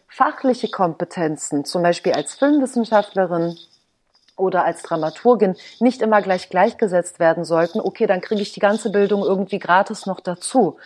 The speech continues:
Also so ein bisschen Eigenarbeit wäre irgendwie ganz gut und, äh, erleichtert uns allen irgendwie das Leben.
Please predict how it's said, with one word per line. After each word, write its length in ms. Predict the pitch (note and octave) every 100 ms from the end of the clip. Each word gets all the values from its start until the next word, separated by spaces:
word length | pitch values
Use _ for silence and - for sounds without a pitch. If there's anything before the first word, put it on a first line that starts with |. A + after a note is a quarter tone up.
| -
Also 200 | - F#3+
so 120 | G3+ G#3
ein 100 | G3
bisschen 320 | C4 - -
Eigenarbeit 800 | A3 B3 C4 G#3+ A3+ A#3+ A#3 -
wäre 100 | A#3
irgendwie 340 | A3 G#3+ A3
ganz 320 | F#3 F3 E3 -
gut 220 | E4+ G#4+ - _ _ _ - - -
und, 320 | A#3+ B3 A#3+
äh, 40 | A#3
erleichtert 640 | A3+ G#3 G#3 A3 A#3 G#3+
uns 160 | G3 -
allen 300 | G3 B3 C4
irgendwie 300 | A#3+ A#3+ G3
das 220 | G#3 -
Leben. 320 | G3+ G#3 G#3+